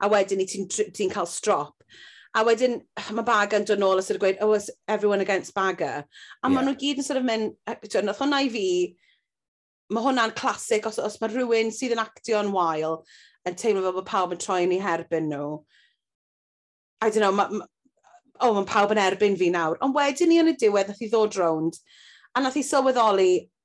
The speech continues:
Speaker 1: "Oh, right, okay, sorry pawb." So mae'n bod yn mynd i newid, bod hi'n mynd i newid i, i
Speaker 2: Dwi'm yn
Speaker 1: ymddygiad
Speaker 2: gwbod.
Speaker 1: hi.
Speaker 2: Dwi'm yn gwbod, dwi'n meddwl, dwi'n meddwl wythnos nesa, falle fydd hi, w-,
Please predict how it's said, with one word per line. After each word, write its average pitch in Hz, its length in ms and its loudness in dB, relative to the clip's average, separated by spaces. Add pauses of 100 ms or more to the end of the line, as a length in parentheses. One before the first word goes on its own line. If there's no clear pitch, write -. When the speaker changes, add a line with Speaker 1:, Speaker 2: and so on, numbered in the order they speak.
Speaker 1:
"Oh, 190 240 2
right, 165 320 -2
okay, 190 240 -2
sorry 165 420 -2
pawb." 139 460 -4 (1000)
So 294 120 0
mae'n 269 180 4
bod 240 80 2
yn 226 100 4
mynd 214 120 4
i 220 80 4
newid, 208 560 2 (1120)
bod 220 140 0
hi'n 214 60 -2
mynd 214 160 2
i 214 60 4
newid 208 420 2
i, 196 80 0
i 190 320 -2
Speaker 2:
Dwi'm 214 220 0
yn 190 100 2
Speaker 1:
ymddygiad 165 480 -2
Speaker 2:
gwbod. 139 80 -4
Speaker 1:
hi. 160 140 -4 (300)
Speaker 2:
Dwi'm 180 220 0
yn 151 60 -6
gwbod, 104 340 0
dwi'n 160 160 0
meddwl, 104 300 0 (320)
dwi'n 156 240 2
meddwl 104 260 0
wythnos 104 240 -10
nesa, 104 340 -6 (220)
falle 98 320 -6
fydd 98 40 -4
hi, 98 160 -4 (240)
w-, 110 160 -6